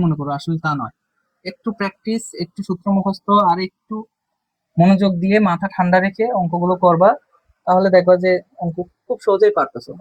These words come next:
আসলে আমরা সবকিছুই কঠিন মনে করি, আসলে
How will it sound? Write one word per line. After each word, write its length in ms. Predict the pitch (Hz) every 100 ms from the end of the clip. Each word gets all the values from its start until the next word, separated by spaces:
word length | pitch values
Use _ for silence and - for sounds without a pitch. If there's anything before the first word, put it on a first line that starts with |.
| 175
আসলে 200 | - 214 - - _ _ _ -
আমরা 260 | 175 185 202 214 - -
সবকিছুই 420 | 180 208 208 220 208
কঠিন 200 | 202 220 202
মনে 120 | 151
করি, 120 | 127 117 _ _ - _ _
আসলে 140 | -